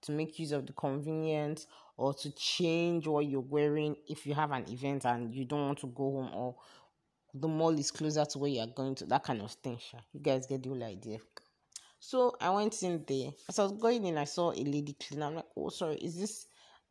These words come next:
um, is this bathroom opened or should I?" "I should use that one." That's how she said it, "to use that one." Ah, I'm like, "Oh, okay, thank you." And I went in, made use of the toilet, came out, changed my dress.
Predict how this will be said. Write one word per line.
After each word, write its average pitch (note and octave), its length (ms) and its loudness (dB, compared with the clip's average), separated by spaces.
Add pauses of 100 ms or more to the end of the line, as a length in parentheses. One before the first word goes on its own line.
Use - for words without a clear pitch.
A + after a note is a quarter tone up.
(260)
um, D3 540 2
is F3 140 -2
this F#3+ 100 -4
bathroom D3 480 2
opened C#3 500 -6
or G2 160 -6
should B2+ 240 -4
I?" C3+ 80 -6 (1200)
"I - 80 -2
should E3 160 2
use E3 120 2
that D3+ 120 10
one." C3+ 200 6 (260)
That's D3+ 160 2
how D3+ 60 6
she C3+ 140 -2
said C3+ 220 2
it, - 100 -10
"to A2+ 160 -6
use D3+ 220 -2
that C3+ 100 2
one." A#2 280 -4
Ah, - 100 -14 (420)
I'm G#3+ 140 0
like, A3 200 -2
"Oh, D#4+ 120 -2
okay, C#4 200 -2
thank C#4+ 380 -2
you." D#3+ 180 -2 (220)
And D#3+ 180 -2
I D#3 140 0
went F3+ 340 0
in, D3 380 -2 (420)
made D#3+ 200 -4
use D#3+ 160 0
of D3 160 0
the - 60 -16
toilet, C#3+ 680 0
came D#3 240 -2
out, C3+ 440 2 (640)
changed F#4 280 4
my F#3 100 6
dress. F3 800 -2